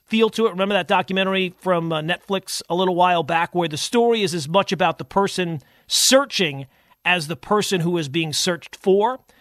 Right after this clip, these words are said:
And it's based on a book written by, uh, Michelle McNamara, wrote a book about it. Uh, I think I'm four episodes in, really well done.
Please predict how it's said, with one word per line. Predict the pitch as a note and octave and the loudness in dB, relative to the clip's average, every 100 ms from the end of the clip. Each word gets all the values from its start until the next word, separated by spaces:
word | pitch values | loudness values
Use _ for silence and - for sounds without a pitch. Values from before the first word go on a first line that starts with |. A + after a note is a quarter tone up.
| _ _ _ | _ _ _
And | - E3 E3 | -4 0 0
it's | D#3+ - | -2 -2
based | F#3+ F#3+ | 0 0
on | G3+ | 0
a | E3+ | -2
book | B2+ F#3 | -2 -4
written | F3+ G3 E3 | -2 -4 0
by, | D#3+ D#3 | 2 2
uh, | D3+ C#3 | 0 -4
Michelle | D3+ C#3+ G3+ F#3 | -2 2 2 2
McNamara, | D#3+ E3 E3+ F3+ E3+ E3+ F#3+ E3+ | 2 0 0 -2 0 0 0 0
wrote | D#3+ | -2
a | D#3+ | -2
book | B2+ D#3+ | -4 -6
about | D3+ D#3 D3+ | -2 -2 -2
it. | D3+ _ _ _ - | -4 _ _ _ -12
Uh, | C#3+ C#3+ | -10 -6
I | |
think | - E4 | -4 0
I'm | D4 | 0
four | - B3+ A3+ | 0 0 2
episodes | G3+ F#3+ F#3 F3 | 0 0 0 0
in, | D#3+ D3 D#3 F3 | -2 -4 -4 2
really | B3 C4+ B3+ | 4 4 2
well | G#3+ G#3+ G3+ | 4 4 4
done. | F3+ F#3+ F#3 | 2 0 0